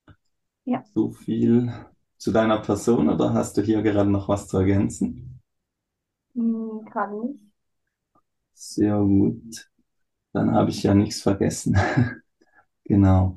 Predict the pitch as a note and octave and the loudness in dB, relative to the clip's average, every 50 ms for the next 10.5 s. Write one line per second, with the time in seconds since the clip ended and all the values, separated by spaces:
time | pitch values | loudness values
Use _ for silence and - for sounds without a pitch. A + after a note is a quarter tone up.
0 | - - - - - - - - G#2+ G#2+ G2+ A2+ A#2+ C#3+ D3+ D#3 D#3+ - - C3 | -10 -16 -18 -20 -20 -10 0 4 6 6 6 6 4 6 4 4 0 0 0 -2
1 | D3 C#3+ - - C#3 C3+ C3 C3 C3+ C3+ C3 C3 C3 - - - - _ _ _ | -2 0 0 0 0 2 2 4 4 4 6 4 2 0 -2 -8 -12 _ _ _
2 | _ _ _ _ _ _ A#2+ A2+ A2 A2+ A2 A2 A2 G#2+ A2 A2 G#2+ G#2+ G#2 - | _ _ _ _ _ _ 2 4 4 4 4 4 4 2 2 2 0 0 -2 -4
3 | - - A#2 G2 A2 A2 - - - - - - - - G2 F#2+ - - - - | -6 -6 -4 0 0 -2 0 0 -2 -2 -2 -4 0 2 4 4 2 0 -2 -2
4 | A#2 G#2+ - - - C#3 E3 F3 - F#2 - B2+ B2 - - B2 B2 B2 A#2+ - | -2 -2 0 0 0 0 0 0 0 0 0 -2 -2 0 0 0 2 2 0 0
5 | A#2 A2+ A2+ A#2 B2 A#2+ - A#2+ A2+ A2 G#2+ A2 A2+ - - - _ C3 C3+ C#3+ | 0 2 2 2 2 2 2 2 2 2 2 -2 -4 -6 -12 -6 _ 0 2 2
6 | C#3+ C#3 C3+ C3+ C3 C3 C3 - - - - - _ _ _ _ _ - - - | 2 0 0 -2 -2 -4 -6 -8 -10 -12 -14 -18 _ _ _ _ _ -12 2 6
7 | A#2 A#2 A#2+ B2 B2+ B2+ A#2+ - - A#2 A#2 A#2 A2+ G#2+ G2+ G2 G#2 G#2 G#2 G2+ | 8 8 8 8 6 2 0 0 4 6 8 8 8 6 6 4 4 4 4 4
8 | G2 F#2+ - - - _ _ _ _ _ _ _ _ _ _ _ _ _ _ _ | 2 0 -2 -6 -14 _ _ _ _ _ _ _ _ _ _ _ _ _ _ _
9 | _ _ _ _ _ - A#2 A2+ A2+ A2+ B2+ C3+ B2+ A#2+ A#2+ C3 C#3 C3+ C3 A#2+ | _ _ _ _ _ 2 4 4 4 4 2 2 4 6 6 6 4 2 2 6
10 | B2 A#2+ A#2 A2+ A2+ - - - - - | 8 8 8 6 4 -2 -8 -14 -16 -18